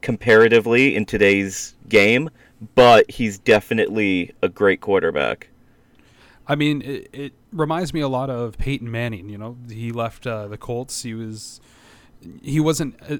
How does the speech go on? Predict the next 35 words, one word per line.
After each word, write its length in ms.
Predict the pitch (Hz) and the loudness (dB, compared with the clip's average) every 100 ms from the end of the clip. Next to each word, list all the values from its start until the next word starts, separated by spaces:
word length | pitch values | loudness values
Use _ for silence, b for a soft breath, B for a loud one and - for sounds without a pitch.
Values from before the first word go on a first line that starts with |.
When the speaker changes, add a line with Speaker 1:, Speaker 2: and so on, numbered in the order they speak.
| - | -8
Speaker 2:
he 140 | 160 | -6
wasn't 300 | 160 175 175 | -6 -6 -8
as 100 | 131 | -6
good 160 | 135 123 | -6 -6
as 120 | - | -8
he 80 | 107 | -12
used 340 | 104 123 - | -10 -8 -8
to 80 | 139 | -8
be, 280 | 127 131 165 | -6 -6 -6
but 260 | - 117 | -6 -6
he 80 | 110 | -4
won 160 | 120 117 | -4 -4
another 240 | 113 104 | -6 -8
Super 260 | - 110 95 | -8 -8 -8
Bowl 240 | 92 87 | -10 -12
out 140 | 85 82 | -12 -16
of 100 | 85 | -18
it. 120 | 87 | -14
Speaker 1:
Yeah, 280 | - 139 104 | 0 4 4
and 180 | 98 117 | 4 4
I 60 | |
Speaker 2:
So 80 | 123 | 2
Speaker 1:
think 180 | 143 - | 0 4
Brady 280 | 120 117 117 | 6 6 6
Speaker 2:
that's 40 | |
Speaker 1:
definitely 400 | 104 117 113 101 | 4 4 0 0
Speaker 2:
exact- 180 | 98 95 | 0 0
Speaker 1:
has 20 | |
a 40 | 90 | -2
chance 320 | - 98 92 | -4 -4 -4
to 80 | - | -6
w-, 160 | 87 87 | -10 -2
get 160 | 110 98 | 2 2
another 340 | 95 95 90 | 0 -2 -2
ring 520 | 87 95 90 87 90 | -2 -2 -2 -4 -10